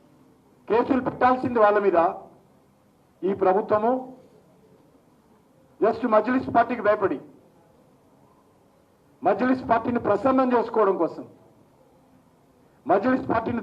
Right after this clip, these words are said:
దగ్గర తీసుకోవడం కోసం, చాలా ఆరోగ్యంగా కూడా బాగలేరు వాళ్ళు, బలహీనంగా ఉన్నారు ఆడబిడ్డలు, తల్లులు. వాళ్ళ మీద పోలీసులకు ఏ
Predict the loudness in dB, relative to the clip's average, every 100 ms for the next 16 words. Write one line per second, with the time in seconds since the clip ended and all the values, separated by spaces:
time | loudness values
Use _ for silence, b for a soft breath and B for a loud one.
0 | 0 2 0 -2 -2 0 0 0 -2 -4
1 | -16 -20 _ _ _ _ _ _ _ _
2 | _ _ _ _ _ _ _ _ _ _
3 | _ _ _ _ _ _ _ _ _ _
4 | _ _ _ _ _ _ _ _ _ _
5 | _ _ _ _ _ _ _ -4 0 4
6 | 4 6 6 4 2 2 2 2 2 2
7 | 2 0 0 -2 -4 -4 0 2 4 4
8 | 4 4 4 4 2 2 2 0 -4 -16
9 | _ _ 0 2 0 -4 -16 _ _ _
10 | _ _ b b b b 0 2 2 -2
11 | 0 2 2 0 -2 -2 0